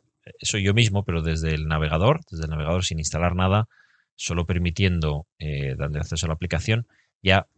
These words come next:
se podría ver, eh, sin ningún tipo de problema. Podéis verme a mí ahí, <laughs> ah, presentando el vídeo entre, entre usuarios y todo funciona de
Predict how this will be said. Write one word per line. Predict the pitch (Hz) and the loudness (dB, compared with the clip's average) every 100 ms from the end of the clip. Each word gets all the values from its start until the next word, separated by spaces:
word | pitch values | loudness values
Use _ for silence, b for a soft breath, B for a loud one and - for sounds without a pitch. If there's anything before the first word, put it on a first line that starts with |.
| _ | _
se | - 87 | -4 -2
podría | 85 80 85 82 | 0 2 4 4
ver, | 82 85 87 - _ _ _ _ - | 4 4 2 -2 _ _ _ _ -2
eh, | 92 85 76 71 67 65 67 67 - _ | 2 2 2 0 0 -2 -4 -6 -12 _
sin | - 90 | -6 -2
ningún | 82 | -2
tipo | 82 85 | -2 -2
de | 82 | -2
problema. | 71 73 76 73 80 | 0 0 0 -2 -6
Podéis | - 80 80 | -6 -4 0
verme | 80 78 80 80 78 - - | 0 0 0 -2 -2 -8 -10
a | 80 | -4
mí | 98 127 - | 0 0 0
ahí, | 82 117 143 | 2 4 4
<laughs> | - - - - - 139 127 120 117 - | 2 6 6 6 0 -10 -8 -10 -8 2
ah, | 90 85 80 78 73 73 - _ _ _ _ - - - - | 4 6 6 4 0 -4 -10 _ _ _ _ -16 -16 -12 -4
presentando | 87 87 92 87 92 | 0 2 2 2 2
el | 90 | 2
vídeo | 85 85 85 87 82 - _ _ - - - | 4 4 4 4 4 -2 _ _ -20 -18 -8
entre, | 85 80 87 - | -6 -2 -2 0
entre | 95 87 | -2 0
usuarios | 90 87 80 76 78 - - | 0 2 0 0 0 -4 -8
y | - | -12
todo | 80 82 | -6 -4
funciona | 78 85 76 82 82 82 B B B B B B B B | -4 -4 -2 0 0 -2 B B B B B B B B
de | 98 101 92 92 95 | 4 6 8 8 4